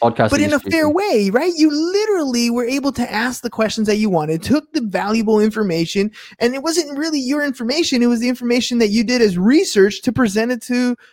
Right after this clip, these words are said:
Speaker 2: people right in between Sony and Microsoft, right? You had two titans of industry come in, and then you came super prepared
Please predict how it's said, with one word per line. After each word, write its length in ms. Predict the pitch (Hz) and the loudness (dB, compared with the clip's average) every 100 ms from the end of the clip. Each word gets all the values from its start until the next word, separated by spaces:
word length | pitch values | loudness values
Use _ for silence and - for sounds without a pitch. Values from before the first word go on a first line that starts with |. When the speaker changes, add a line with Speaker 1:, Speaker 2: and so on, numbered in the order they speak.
| _ | _
Speaker 2:
people 280 | 240 254 247 | -2 0 2
right 160 | 202 226 | 2 2
in 80 | 240 | 0
between 300 | 226 262 247 | -2 -2 -2
Sony 340 | - 185 254 | -4 -2 -2
and 80 | 247 | -2
Microsoft, 580 | 269 294 269 214 170 180 | -2 -6 -2 0 0 0
right? 180 | 220 196 | 0 0
You 160 | 247 | 0
had 160 | 240 214 | 0 -2
two 260 | - 311 311 | 2 4 4
titans 500 | - 254 269 254 226 | -2 -6 -4 0 0
of 140 | 208 | 0
industry 480 | 262 254 202 196 190 | 0 -2 -4 -4 -4
come 240 | - 165 | -2 -2
in, 240 | 160 175 214 - - _ | -4 -6 -10 -16 -20 _
and 160 | 214 208 | 0 2
then 300 | 208 208 202 | 2 2 0
you 220 | 185 196 | -2 -2
came 260 | 226 226 208 | 0 0 0
super 320 | - 233 208 | -2 -6 -6
prepared 520 | 180 - 175 170 170 | -8 -4 0 0 0